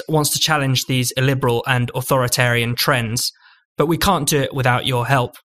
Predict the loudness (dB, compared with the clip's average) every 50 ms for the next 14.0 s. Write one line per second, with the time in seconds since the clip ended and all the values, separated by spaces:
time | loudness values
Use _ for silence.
0 | _ _ _ _ _ _ -2 -2 0 0 0 0 2 2 2 2 0 0 0 0
1 | 0 0 0 0 0 2 2 0 0 -2 -2 -2 -2 -2 -2 -2 -2 -2 -2 -2
2 | 0 0 0 0 0 0 0 -2 -4 -6 -4 -2 0 0 2 2 2 0 0 -2
3 | -4 -4 -6 -6 -2 -2 -2 0 -2 -2 -2 -2 -2 -2 -2 0 0 0 0 0
4 | 0 -2 -4 -4 -4 -6 -8 -14 -20 _ _ _ -4 -4 -2 -2 0 0 0 0
5 | 2 2 2 2 2 2 0 0 0 -2 -2 -2 -2 -4 -4 -4 -2 0 0 0
6 | 2 2 2 2 2 0 0 -2 0 0 0 0 0 0 -2 -4 -6 -6 -6 -6
7 | -8 -10 _ _ _ _ _ _ _ _ _ _ _ _ -6 -2 0 2 2 2
8 | 0 -2 -4 -8 _ _ _ _ _ _ -4 -2 0 2 2 0 0 0 -2 0
9 | 0 0 2 2 0 -2 -4 -6 _ _ _ _ _ _ _ _ -2 0 0 0
10 | 0 0 0 0 0 0 0 0 0 0 0 0 -2 -2 0 0 -2 -2 0 0
11 | 0 0 0 0 2 2 0 0 -2 -2 -4 -4 -4 -6 -4 -2 -2 -2 -2 -2
12 | -4 -6 -6 -6 -6 -6 _ _ _ _ _ _ _ _ _ _ _ _ _ _
13 | 0 2 2 2 0 0 0 0 0 2 2 2 0 0 0 0 0 0 -2